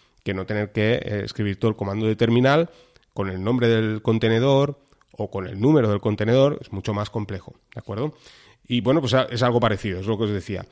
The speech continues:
El de screen es mucho más sencillo porque estamos hablando de cinco comandos. Eh, además, he añadido un comando de ayuda, ¿eh? Como, como sucede en todas las aplicaciones que podemos encontrar en nuestra terminal Linux. Y en el caso de, de D K,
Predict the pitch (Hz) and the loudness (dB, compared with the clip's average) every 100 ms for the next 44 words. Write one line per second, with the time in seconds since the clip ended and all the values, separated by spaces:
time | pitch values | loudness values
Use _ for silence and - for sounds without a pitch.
0 | - - 98 - 120 113 98 101 135 165 | -16 -8 -8 -2 0 2 0 0 2 4
1 | 165 151 117 107 107 104 - 117 151 190 | 4 2 0 -2 -2 -2 -2 0 0 0
2 | 107 98 107 110 113 110 101 117 113 107 | -4 -4 -4 -2 -2 -2 0 0 0 0
3 | 98 98 110 175 220 - _ _ _ _ | -2 0 0 0 -2 -10 _ _ _ _
4 | - - 101 110 98 - 104 104 113 113 | -14 -8 -6 -4 -4 -2 -2 0 2 2
5 | 104 104 104 98 101 127 214 - 120 127 | 2 0 2 2 2 2 0 -6 -6 -4
6 | 104 104 - - 104 104 101 110 104 107 | -4 -4 -6 -8 -8 -8 -8 -4 -2 -2
7 | 104 98 101 104 104 120 104 107 98 101 | -4 -4 -6 -6 -2 0 0 -2 -4 -4
8 | 101 98 98 101 95 _ _ _ - 98 | -4 -4 -4 -4 -6 _ _ _ -8 -6
9 | 95 95 95 - 95 104 110 110 113 139 | -4 -4 -6 -4 -4 0 2 2 4 4
10 | 170 - - - _ _ 123 123 123 123 | 4 2 -8 -20 _ _ 0 2 2 2
11 | 147 160 131 120 110 107 107 107 120 120 | 2 2 4 4 2 -2 -2 0 0 -2
12 | 123 175 | -4 -6